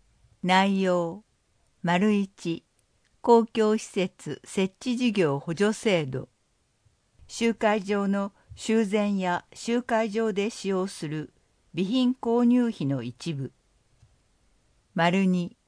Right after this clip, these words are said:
掲示板設置事業補助制度。掲示板の建て替えや修繕費の全部、または一部。募集要項等配布。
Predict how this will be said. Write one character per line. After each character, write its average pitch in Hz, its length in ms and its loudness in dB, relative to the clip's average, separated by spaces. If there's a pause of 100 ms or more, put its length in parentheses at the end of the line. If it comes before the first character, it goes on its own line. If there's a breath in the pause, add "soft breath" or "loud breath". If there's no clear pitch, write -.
(680)
掲 233 240 4
示 202 80 -4
板 214 300 2
設 214 340 -2
置 220 160 -4
事 208 160 -2
業 202 260 4
補 196 120 -2
助 196 200 0
制 170 360 0
度。 131 260 -10 (1400)
掲 220 200 4
示 214 100 -2
板 208 200 4
の 196 160 2
建 180 160 -4
て 190 140 -2
替 170 300 -2
え 170 80 -4
や 156 280 -6 (320)
修 240 280 0
繕 247 300 2
費 185 120 -4
の 143 180 -2
全 165 400 0
部、 135 220 -6 (420)
ま 170 160 0
た 233 220 2
は 156 160 2
一 143 380 -4
部。 135 200 -8 (1900)
募 185 140 2
集 247 320 -2
要 233 240 4
項 147 320 -4
等 151 460 0
配 156 340 -4
布。 - 340 -10